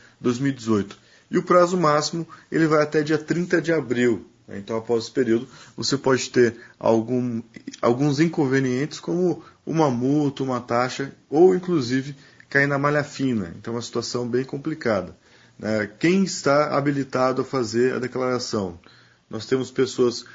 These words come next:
com rendimento bruto no ano passado acima de vinte e oito mil e quinhentos reais. Outra informação também, é, pessoas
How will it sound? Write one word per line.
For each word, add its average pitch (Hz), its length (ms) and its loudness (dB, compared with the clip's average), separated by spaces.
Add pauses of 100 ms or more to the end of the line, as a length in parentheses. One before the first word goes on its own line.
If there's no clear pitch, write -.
(120)
com 151 200 2
rendimento 139 480 -2
bruto 131 440 -2
no 123 160 -2
ano 131 140 -6
passado 120 540 0
acima 170 420 -2
de 127 140 -10
vinte 127 220 -6
e 123 60 -2
oito 117 240 0
mil 113 240 -2
e 104 60 -4
quinhentos 104 320 -8
reais. 107 480 -6 (560)
Outra 131 300 -2
informação 139 520 -2
também, 120 440 0 (580)
é, 104 140 -4
pessoas 135 640 0